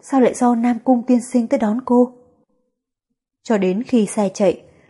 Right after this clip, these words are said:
cô mới phát giác có cái gì đó không đúng, dùng sức vặn cửa xe, lại phát hiện thế nào cũng không mở ra được. "Mở cửa, tôi muốn xuống xe."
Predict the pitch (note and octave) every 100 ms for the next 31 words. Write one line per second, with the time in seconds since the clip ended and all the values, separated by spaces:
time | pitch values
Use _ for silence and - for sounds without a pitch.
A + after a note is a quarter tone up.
0 | _ C4+ A3 G#3 A#3+ - D4 E4 C#4+ C#4
1 | D#4 A3 E3+ E3+ G3 B3+ A3 F#3 G#3+ -
2 | _ _ _ - A#3 F3+ - E4+ - G3+
3 | - G#3+ - A3+ A3 G#3 _ _ _ G#3+
4 | D#4+ D#4 A3+ E3 C4 A#3 F#3+ D#3 - -
5 | B3+ C#4+ C4 A3+ D#3+ D#3 A#3+ G3 - _
6 | _ _ _ _ _ _ _ _ _ _
7 | _ C4 A3 - C4 - - _ _ D4+
8 | B3+ B3 C4+ C4+ D#4